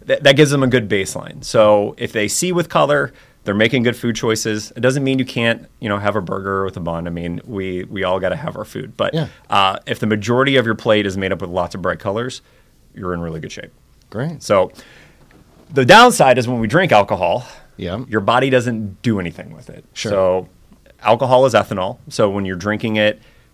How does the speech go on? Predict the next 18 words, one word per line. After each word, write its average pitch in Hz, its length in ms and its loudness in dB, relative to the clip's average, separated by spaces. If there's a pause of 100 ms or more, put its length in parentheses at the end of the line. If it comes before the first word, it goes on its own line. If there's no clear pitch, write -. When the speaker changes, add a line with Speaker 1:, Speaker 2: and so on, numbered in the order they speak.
Speaker 1:
your 101 80 -6
body 107 260 4
recognizes 92 600 -2
it 90 80 -8
as 85 80 -10
a 92 60 -14
foreign 98 280 -16
substance. - 560 -18
So 92 460 0 (640)
our 107 120 0
bodies 135 380 4
are 131 80 2
pretty 131 460 0
remarkable 107 520 0
machines, 104 640 -6
and 101 200 -4
it 107 260 0 (140)
will 101 440 -2